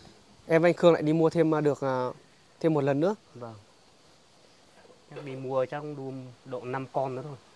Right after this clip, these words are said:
Speaker 1: Đấy. Đấy, ở đây thì anh cũng là, là muốn là, là cùng, à, em với lại anh, à,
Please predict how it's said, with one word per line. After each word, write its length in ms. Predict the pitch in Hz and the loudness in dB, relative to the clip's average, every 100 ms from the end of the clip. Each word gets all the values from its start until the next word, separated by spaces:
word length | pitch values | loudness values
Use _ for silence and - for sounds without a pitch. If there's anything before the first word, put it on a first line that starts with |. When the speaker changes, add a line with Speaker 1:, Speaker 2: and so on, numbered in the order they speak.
| - | -18
Speaker 1:
Đấy. 180 | 147 147 - _ - - - _ - - | -14 -14 -16 _ -20 -20 -20 _ -20 -10
Đấy, 160 | 151 165 - | -2 -2 0
ở 100 | 135 | 4
đây 180 | 147 156 | 6 8
thì 100 | 151 | 8
anh 200 | 160 156 | 6 4
cũng 220 | 151 185 | 4 4
là, 140 | 165 | 4
là 160 | 139 131 | 4 4
muốn 460 | 131 139 185 233 190 | 2 2 0 0 2
là, 320 | 143 131 127 131 - - - - - | 4 4 0 -4 -14 -20 -20 -20 -4
là 400 | 127 123 127 127 | -2 0 0 0
cùng, 200 | 151 139 | 2 2
à, 260 | 135 131 127 | 2 2 2
em 260 | - 160 | 2 4
với 100 | 160 | 4
lại 140 | 175 - | 4 2
anh, 240 | 151 156 | 2 4
à, 220 | 156 156 | 4 4